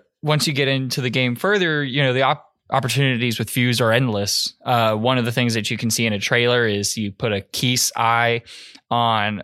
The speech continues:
an arrow and it becomes a tracking arrow. Uh, so there's so many awesome opportunities with Fuse that I think is really intriguing and fun,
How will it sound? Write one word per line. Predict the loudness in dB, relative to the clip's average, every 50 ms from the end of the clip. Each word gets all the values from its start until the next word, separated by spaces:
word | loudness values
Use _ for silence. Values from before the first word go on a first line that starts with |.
| -6
an | -4 -2 0
arrow | 2 2 2 2 2 2 2 0
and | -2 -2
it | -4
becomes | -6 -4 -4 -4
a | -4
tracking | -2 0 0 0 0 0 0 0 0 2
arrow. | 2 2 4 4 4 4 4 2 2 0 -4 -10 -20 -20 -20 -20 -16 _ -4
Uh, | -2 0 0 0 0 -2 -4 _
so | -4 -2 0 2
there's | 2 2 2 0
so | 0 0 0 0 2
many | 2 2 2 0 0 -2 _ _ -4
awesome | -2 0 0 2 0 0 0 0 0 0
opportunities | 0 0 0 -2 0 2 2 4 4 2 2 2 0 0
with | -2 -4
Fuse | -6 -6 -4 -2 0 0 2 0 0 0 0 0
that | 0 0
I | 2 2
think | 0 0 0
is | 0 0 0
really | 0 0 0 0
intriguing | -2 -2 -2 -2 -2 -2 0 -2 0
and | -2 -2 -4
fun, | -4 -2 -2 0 0 0 -2 -2 -6